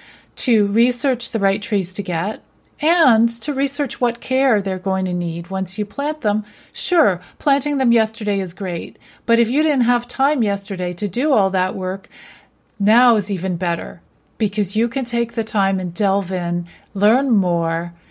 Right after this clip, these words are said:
and have a fabulous tree, or many of them,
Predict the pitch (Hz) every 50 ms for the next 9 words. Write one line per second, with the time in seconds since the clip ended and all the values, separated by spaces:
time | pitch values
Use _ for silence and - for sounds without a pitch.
0 | _ _ _ - - 202 208 202 175 208 220 208 202 208 311 240 196 - - -
1 | - - 202 208 240 254 240 240 208 185 175 170 175 - - - - 185 170 165
2 | 170 180 196 220 240 185 175 196 208 214 196 180 180 196 202 196 190 180 175 170
3 | 165 - - 170 165 170 170 175 175